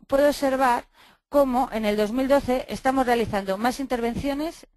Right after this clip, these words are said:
que en el dos mil once, lo que nos está indicando que somos más eficientes. Sin embargo, vemos que la comparación del último mes vencido hemos realizado menos intervenciones que en el mismo mes del año pasado.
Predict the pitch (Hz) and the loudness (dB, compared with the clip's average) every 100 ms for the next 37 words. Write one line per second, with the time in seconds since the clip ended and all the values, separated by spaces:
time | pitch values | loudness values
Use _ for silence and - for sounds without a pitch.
0 | _ _ 214 202 190 185 208 180 170 - | _ _ -6 -4 -2 -2 -2 -2 -4 -10
1 | 147 196 196 208 202 208 294 285 269 285 | -6 -2 -2 -4 -6 -4 -4 -2 -2 -2
2 | 285 - 226 262 240 240 285 285 269 190 | -2 -4 -4 -2 -2 -2 -2 -2 -6 -8
3 | - 196 165 - - - - - - - | -6 -6 -8 -20 -20 -20 -20 -20 -20 -6
4 | 294 294 302 269 254 277 - - 247 277 | -2 2 2 2 -2 -4 -12 -6 2 2
5 | 247 185 - 220 196 196 190 190 180 185 | 2 -4 -4 -4 -2 -4 -6 -4 -4 -2
6 | - 269 220 - - - _ 196 202 196 | 0 0 -2 -8 -20 -20 _ -6 0 2
7 | 214 269 285 247 233 262 247 240 233 285 | 2 0 0 -2 0 0 0 0 0 0
8 | 277 240 - - 262 226 202 202 208 277 | 0 0 0 0 2 2 0 0 0 0
9 | 277 254 226 233 269 262 233 214 208 220 | 0 -2 -4 -4 -2 -4 -4 -4 -4 -4
10 | 262 269 311 330 - - _ 220 208 214 | -2 -2 -4 -6 -14 -20 _ -8 -6 -4
11 | 233 247 247 254 247 214 202 196 - - | -4 -2 0 0 0 0 0 -2 -6 -10
12 | - | -12